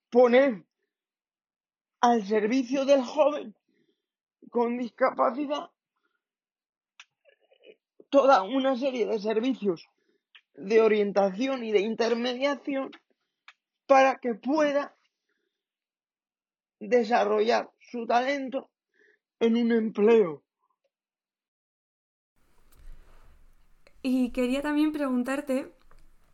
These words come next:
Speaker 2: eh, habrán, o sea, no sé, muchos, no sé qué tipo de experiencias, o bueno, creo que te puedes no llegar a valorar lo suficiente si no te enseñan lo que vales, ¿no? Y muchos llegarán así hasta allí.
Speaker 1: Correcto.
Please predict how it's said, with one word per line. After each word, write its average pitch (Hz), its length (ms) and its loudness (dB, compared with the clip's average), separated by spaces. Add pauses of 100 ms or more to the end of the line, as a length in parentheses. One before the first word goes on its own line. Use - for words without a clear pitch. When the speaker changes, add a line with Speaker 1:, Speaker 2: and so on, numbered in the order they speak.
(500)
Speaker 2:
eh, 240 760 0 (180)
habrán, 240 600 0
o 240 60 -8
sea, 233 160 -4
no 226 200 0
sé, 247 260 -2
muchos, 247 680 -2
no 240 160 -4
sé 247 140 -2
qué 247 120 -4
tipo 247 220 -2
de 247 100 2
experiencias, 240 840 -4
o 220 120 -6
bueno, 226 260 -4
creo 226 220 -4
que 226 140 -8
te 220 200 -8
puedes 240 560 -4
no 240 220 -4
llegar 247 260 0
a 233 60 -2
valorar 220 400 -2
lo 226 80 -4
suficiente 233 640 -4
si 226 220 -6
no 214 180 -2
te 220 80 -8
enseñan 220 440 -4
lo 208 80 -6
que 208 120 -8
vales, 202 320 -6
¿no? 233 300 -6
Y 214 80 -6
muchos 214 280 -4
llegarán 220 380 -2
así 214 320 -4
hasta 208 220 -8
allí. 208 380 -4
Speaker 1:
Correcto. 208 460 2